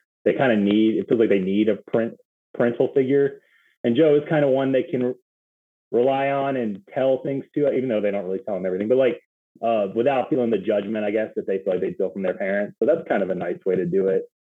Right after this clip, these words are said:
Um, I was trying to think if Corey, Liv Tyler's character, has a heart-to-heart with him, but not really. She just gets,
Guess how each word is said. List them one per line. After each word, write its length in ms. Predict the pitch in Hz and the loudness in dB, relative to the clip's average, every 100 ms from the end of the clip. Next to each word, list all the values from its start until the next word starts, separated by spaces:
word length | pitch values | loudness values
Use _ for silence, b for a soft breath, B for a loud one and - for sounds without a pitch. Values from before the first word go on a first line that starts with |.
| _ _ | _ _
Um, 340 | 92 92 90 - _ _ _ - _ _ _ _ - | -4 -4 -4 -10 _ _ _ -20 _ _ _ _ -4
I 60 | 107 | -2
was 80 | - | 2
trying 160 | 196 | 2
to 40 | 156 | 4
think 120 | 117 | 2
if 180 | - - | 0 2
Corey, 500 | 123 120 113 107 - | 4 4 4 0 -2
Liv 200 | 123 120 | -2 0
Tyler's 320 | 117 113 98 | 0 0 0
character, 320 | 113 101 110 101 | -2 -4 -2 -2
has 120 | 98 | -2
a 100 | 95 | -2
heart-to-heart 360 | 107 101 - 95 | -4 -6 -4 -4
with 120 | 95 | -4
him, 60 | 98 | -2
but 60 | |
not 200 | 165 190 | -2 0
really. 440 | 208 117 101 98 _ _ _ _ - | 2 4 2 0 _ _ _ _ -4
She 80 | 139 | -2
just 160 | 135 - | -2 -2
gets, 160 | 123 | -2